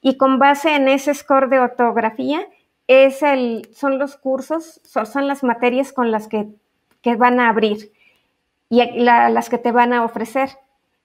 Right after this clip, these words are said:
Entonces, una calificación muy mala, por ejemplo, que sacaste con Hamming, te afectaría bastante en qué son, cuáles son las materias que te asignan para,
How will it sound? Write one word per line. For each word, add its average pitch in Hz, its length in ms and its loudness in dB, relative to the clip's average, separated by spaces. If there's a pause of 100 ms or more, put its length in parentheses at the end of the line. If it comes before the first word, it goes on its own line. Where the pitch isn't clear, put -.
(160)
Entonces, 262 560 -2 (220)
una 311 320 0
calificación 285 760 -2
muy 285 240 2
mala, 285 380 -2
por 240 100 -2
ejemplo, 240 360 -6
que 220 120 -6
sacaste 254 540 -4
con 226 240 0
Hamming, 254 320 2 (580)
te 254 80 4
afectaría 254 520 2
bastante 277 520 -2
en 262 160 -4
qué 262 240 -2
son, 262 360 -4
cuáles 262 300 -4
son 269 140 -4
las 247 160 -8
materias 240 420 -4
que 226 100 -10
te 226 100 -10
asignan 226 400 -6
para, 220 320 -6